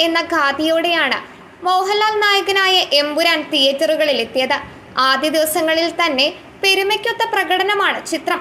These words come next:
കാഴ്ചവെച്ചത്. വെറും നാൽപത്തിയെട്ട് മണിക്കൂർ പൂർത്തിയാകുന്നതിനിടെ ചിത്രം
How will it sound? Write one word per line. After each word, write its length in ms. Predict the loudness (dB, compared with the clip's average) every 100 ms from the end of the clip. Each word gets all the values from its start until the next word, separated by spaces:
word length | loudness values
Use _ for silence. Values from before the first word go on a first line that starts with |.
| -2
കാഴ്ചവെച്ചത്. 680 | 0 0 0 -2 -2 -2 -2 -4 -8 -20 -6
വെറും 340 | 0 0 2 2
നാൽപത്തിയെട്ട് 680 | 2 2 0 0 -2 0
മണിക്കൂർ 420 | 0 0 0 -2 -2
പൂർത്തിയാകുന്നതിനിടെ 1040 | -2 -2 0 0 0 0 0 2 2 2 0
ചിത്രം 300 | -2 0 -2